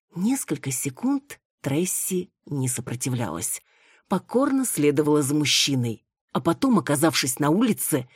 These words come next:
вдруг бешено крутанулась. Жить в бедном квартале, да не уметь себя защищать,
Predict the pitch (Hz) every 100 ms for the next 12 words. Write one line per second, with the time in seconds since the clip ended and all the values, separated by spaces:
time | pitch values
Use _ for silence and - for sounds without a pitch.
0 | _ - 156 180 226 - - 175 147 165
1 | 170 190 185 - 170 180 165 147 139 127
2 | - _ _ _ _ _ - 175 180 294
3 | 214 - - 151 151 208 226 156 127 139
4 | 135 - 180 202 139 - _ _ - 180
5 | 247 247 247 247 294 - 160 190 185 160
6 | 143 - 226 240 - -